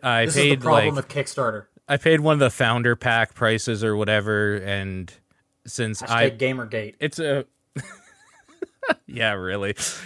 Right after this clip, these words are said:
Speaker 1: It's a free-to-play M M O, but since, like, you can buy a patron status every month, and that gets you preferential treatment for the queues and stuff. So a friend of mine actually spent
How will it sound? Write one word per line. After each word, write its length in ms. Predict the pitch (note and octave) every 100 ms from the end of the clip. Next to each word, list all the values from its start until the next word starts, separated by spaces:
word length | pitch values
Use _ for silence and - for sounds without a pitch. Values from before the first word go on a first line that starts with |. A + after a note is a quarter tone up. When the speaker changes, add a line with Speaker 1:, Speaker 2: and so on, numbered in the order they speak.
| -
Speaker 1:
It's 220 | C#3 -
a 80 | D#3
free-to-play 640 | - D#3+ E3+ - A2 A2+
M 140 | B2+ C3+
M 100 | C3+
O, 280 | C#3 D3 - _ _
but 160 | A#2+ -
since, 280 | C3 B2 A2+
like, 420 | G#2+ A#2 G#2+ A2 B2
you 160 | B2+
can 180 | C#3+ B2+
buy 480 | G#2 G2 G2+ G#2+ G#2+
a 100 | G#2
patron 520 | - G2+ G#2+ A#2+ A2+
status 640 | G#2+ - G#2+ A2 A2+ A2 -
every 220 | G#2+ G#2 G2+
month, 340 | G2 G#2 G#2+
and 180 | G2 G2+
that 180 | G2+ F#2+
gets 260 | G2 -
you 180 | G2 G2
preferential 640 | F2+ G2+ F#2+ F#2+ F#2 - F#2+
treatment 640 | - G2 F2+ F#2 F#2 F2+
for 240 | - F2+
the 80 | E2+
queues 400 | - - F#2+ G#2
and 120 | A2
stuff. 280 | - A#2 A#2+ - _ - _
So 460 | - B2 A#2 G#2+ F#2 _ _ _ _ _ _
a 120 | - B2+
friend 240 | D3 D3+
of 60 | C3+
mine 200 | B2+ A#2
actually 260 | A#2 B2+
spent 320 | A#2 - A2+